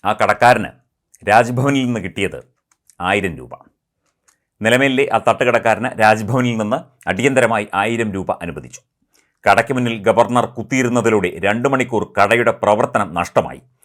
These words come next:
ഈ സാഹചര്യത്തിലാണ് ഗവർണറുടെ പേഴ്സണൽ സ്റ്റാഫ് കടയുടമയ്ക്ക് ആയിരം രൂപ നൽകിയത്.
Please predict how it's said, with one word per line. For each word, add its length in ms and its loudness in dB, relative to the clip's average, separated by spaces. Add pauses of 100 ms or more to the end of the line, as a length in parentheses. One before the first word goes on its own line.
(240)
ഈ 100 -4
സാഹചര്യത്തിലാണ് 800 2
ഗവർണറുടെ 460 0 (160)
പേഴ്സണൽ 420 -2
സ്റ്റാഫ് 440 0
കടയുടമയ്ക്ക് 580 0 (160)
ആയിരം 260 2
രൂപ 280 -4
നൽകിയത്. 360 -18